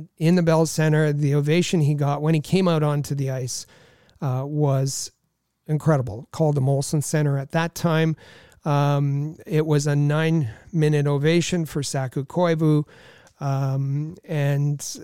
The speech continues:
uh, yeah, th-, even when they went to s-, uh, he, he was in the starting lineup, went to stop the puck, uh, drop the puck. The, the referee went to drop the puck, and, and Saku take the face off. Um, the, the referee had to pull back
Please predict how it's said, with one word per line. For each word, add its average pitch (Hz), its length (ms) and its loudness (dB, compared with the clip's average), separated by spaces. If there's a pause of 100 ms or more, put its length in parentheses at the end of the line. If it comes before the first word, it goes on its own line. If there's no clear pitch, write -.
(200)
uh, 147 80 -12 (320)
yeah, 139 320 -2
th-, 156 300 -6
even 190 340 4
when 160 160 4
they 151 80 2
went 156 220 0
to 160 80 -6
s-, - 160 -6
uh, 143 240 -2 (380)
he, 135 240 -10 (100)
he 147 140 -4
was 139 180 -4
in 139 80 -2
the 131 60 -4
starting 160 400 2
lineup, 147 320 0
went 147 160 -2
to 151 60 -10
stop 147 300 -4
the 139 100 -8
puck, 135 440 -10 (240)
uh, 165 160 0
drop 156 320 0
the 147 100 0
puck. 143 300 -4
The, 143 180 -2
the 151 160 -4
referee 147 320 0
went 143 200 -2
to 143 60 -6
drop 139 280 -2
the 139 80 -6
puck, 139 320 -6
and, 131 160 -6
and 139 360 -10 (200)
Saku 139 400 -6
take 147 240 -2
the 139 80 -10
face 147 380 -2
off. 139 260 0 (500)
Um, 135 560 -6 (160)
the, 143 260 -4
the 160 100 -4
referee 147 400 0
had 143 220 2
to 151 60 -6
pull 170 240 2
back 151 440 -2